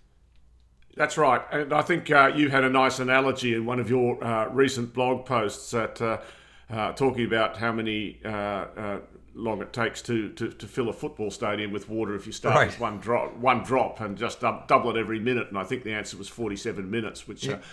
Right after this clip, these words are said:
Speaker 2: good
Speaker 1: you know,
Speaker 2: memory.
Speaker 1: I, uh, yeah, yeah, yeah. I used to do the chess grain problem all the time. I
Speaker 2: Right.
Speaker 1: play chess, and, uh,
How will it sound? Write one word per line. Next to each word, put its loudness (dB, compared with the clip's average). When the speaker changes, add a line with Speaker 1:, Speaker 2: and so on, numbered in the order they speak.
Speaker 2:
good 2
Speaker 1:
you 2
know, 8
Speaker 2:
memory. 6
Speaker 1:
I, 2
uh, -6
yeah, 2
yeah, 6
yeah. 4
I 4
used 0
to -4
do 0
the -4
chess 0
grain -4
problem -2
all -4
the -4
time. -4
I 2
Speaker 2:
Right. 8
Speaker 1:
play 0
chess, -6
and, -6
uh, -2